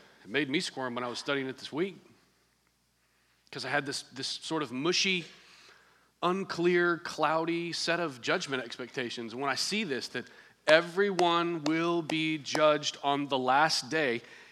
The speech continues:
it makes me sober up very, very quickly. It's a mistake to think that any of us will not be judged on the last day. And here's why. Paul is outlining this argument that in order for God to be just,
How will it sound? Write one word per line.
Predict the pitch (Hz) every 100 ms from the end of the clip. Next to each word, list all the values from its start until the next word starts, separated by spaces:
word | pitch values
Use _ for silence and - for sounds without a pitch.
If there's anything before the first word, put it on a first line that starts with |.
| -
it | 143 120
makes | 127 151 175 -
me | 165 160 156 143 - - -
sober | - - 160 151 143 131
up | 120 - _
very, | 117 110 151 165 180 180
very | 156 156 147
quickly. | - 165 - 120 104
It's | -
a |
mistake | 131 127 - 156 175
to | 175
think | - 143
that | 127
any | 135 139
of |
us | 117
will | -
not | 127 120
be |
judged | 113 131 131 127
on |
the | 117
last | 117 117 117
day. | 135 113 98 - - - - _ -
And | 117
here's | 214 202 156
why. | 123 87 90 - _ _ _ _ _ _ _
Paul | - 180 220
is | 156
outlining | 151 143 139 131
this | 117 -
argument | 131 160 120 107
that | 104 110
in | 113
order | - 127 165 233
for | -
God | 175 147 147 160
to | 156
be | 135
just, | 120 - 113 85 - - -